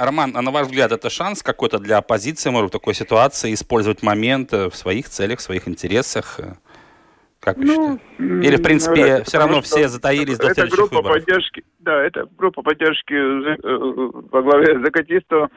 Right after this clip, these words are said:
Speaker 2: она всё же заинтересована, э, ну, с-, стабилизировать
Speaker 1: Мгм.
Speaker 2: это, м, м, правительство, потому что они какие-то,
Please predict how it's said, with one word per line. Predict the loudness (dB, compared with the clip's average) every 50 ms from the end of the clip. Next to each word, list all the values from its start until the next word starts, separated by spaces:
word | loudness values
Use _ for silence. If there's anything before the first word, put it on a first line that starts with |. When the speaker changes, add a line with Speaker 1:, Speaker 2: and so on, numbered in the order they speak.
| -20 -20 -8 -4
Speaker 2:
она | -2 -2 2 2 0 0
всё | 0 -2 -4 -4 -2
же | 0 -2 -2 -2 -2 0
заинтересована, | 0 0 0 0 -2 -4 -4 -4 -2 0 2 2 4 2 0 -2 -2 -2 -2 0 0 2 2 0 0 -2 _ -10 -20 -20 _ _ _ _
э, | -8 -8 -6 -6
ну, | -8 -8 -10 -10
с-, | -10 -12 _ _ _ -20 -20 _ -16 -16 -16 -6
стабилизировать | -2 -2 -2 0 2 2 2 2 2 2 4 6 4 4 4 0 -4
Speaker 1:
Мгм. |
Speaker 2:
это, | -8 -6 -4
м, | -4 -4 -4 -6 -10 -12 -14 -16 -14 -12 -14 -14 -14 -16
м, | -16 -14 -14 -14 -4
правительство, | 0 0 2 2 2 0 -2 -2 -2 -4
потому | -4 -4 -4 -4
что | -4 -4 -6
они | -6 -6
какие-то, | -4 -6 -6 -2 -4 -4 0 2